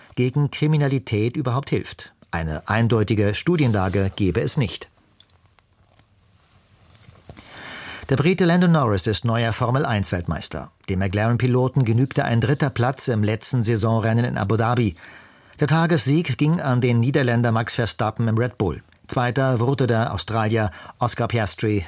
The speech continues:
im McLaren. In der Fußball-Bundesliga hat der Hamburger S V das Nordderby gegen Werder Bremen mit drei zu zwei gewonnen. Im zweiten Sonntagsspiel stehen sich Dortmund und Hoffenheim gegenüber.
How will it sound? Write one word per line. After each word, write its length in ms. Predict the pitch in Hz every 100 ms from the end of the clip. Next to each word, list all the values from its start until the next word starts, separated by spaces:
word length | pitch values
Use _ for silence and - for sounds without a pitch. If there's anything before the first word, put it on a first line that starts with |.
| -
im 160 | 104 95
McLaren. 540 | 90 104 110 104 85 _ _ _ _ _ _ _ _ _ - - - - - - - - - - -
In 140 | 156
der 180 | 165 170
Fußball-Bundesliga 1120 | - 240 - 151 117 120 120 104 110 110 131
hat 200 | 120 -
der 140 | 117
Hamburger 340 | 104 120 120 127
S 160 | 110
V 280 | - 107 127
das 260 | 127 120 -
Nordderby 680 | 113 135 - 127 113 107
gegen 260 | 104 110 117
Werder 240 | 107 110
Bremen 360 | 104 110 120 123
mit 180 | 117 -
drei 240 | - 101 98
zu 160 | -
zwei 260 | - 120 127
gewonnen. 460 | 117 104 101 87 - _ - -
Im 160 | - 104
zweiten 400 | - 107 120 127
Sonntagsspiel 720 | 117 117 120 110 - 120 117 - -
stehen 260 | - 156 147
sich 200 | 151 -
Dortmund 520 | 131 139 139 135 135
und 300 | - 160 -
Hoffenheim 460 | 123 - 92 98
gegenüber. 560 | 87 80 85 85 71 65